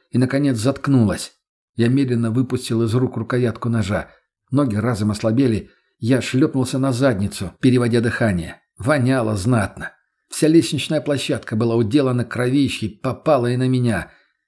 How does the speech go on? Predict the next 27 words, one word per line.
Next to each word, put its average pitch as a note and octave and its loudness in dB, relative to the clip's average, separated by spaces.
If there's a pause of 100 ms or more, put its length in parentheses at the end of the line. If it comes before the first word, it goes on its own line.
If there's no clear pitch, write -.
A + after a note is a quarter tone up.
(140)
Я C3 2
стянул C#3 -2
загаженную A#2 0
толстовку A2+ -2
и B2+ -4
бросил B2+ -4 (180)
ее C3+ 4
на A#2 0
лицо C3+ -2
той, C#3+ -2 (180)
с - -12
которой C3 -2
здоровался B2+ -2
каждое A2+ -4
утро. G2 -4 (380)
«Ладно, G2+ -2 (400)
проехали». G#2+ -2 (600)
Прислушался. A2+ -2 (320)
Вроде A2+ -2
тихо. - -4 (600)
На A#2 -2
цыпочках C#3 -2
спустился C#3 -4
на B2+ -2
третий B2 0
этаж. A2 -6 (360)
Никого. A#2+ -2